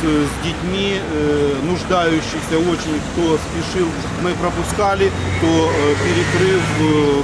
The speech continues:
при аварии, э, магистраль, значит, город будет парализован. Вот и все. То есть дороги для движения, тротуары для пешеходов, рынки для торговли, предпринимателей, парки для отдыха.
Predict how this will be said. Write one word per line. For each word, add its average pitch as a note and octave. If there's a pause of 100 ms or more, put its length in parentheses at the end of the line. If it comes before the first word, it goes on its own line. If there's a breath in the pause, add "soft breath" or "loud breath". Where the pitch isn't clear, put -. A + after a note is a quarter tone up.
(120)
при D#3+
аварии, E3
э, C#3
магистраль, F#3 (240)
значит, D3 (100)
город E3+
будет D3+
парализован. C3 (360)
Вот F3+
и F#3+ (100)
все. E3 (480)
То E3+
есть D3+ (240)
дороги G#3 (120)
для F#3
движения, A3
тротуары G3+ (420)
для D#3+ (100)
пешеходов, F#3+
рынки G#3 (120)
для D#3+
торговли, F3
предпринимателей, - (100)
парки G#3+
для E3
отдыха. D#3+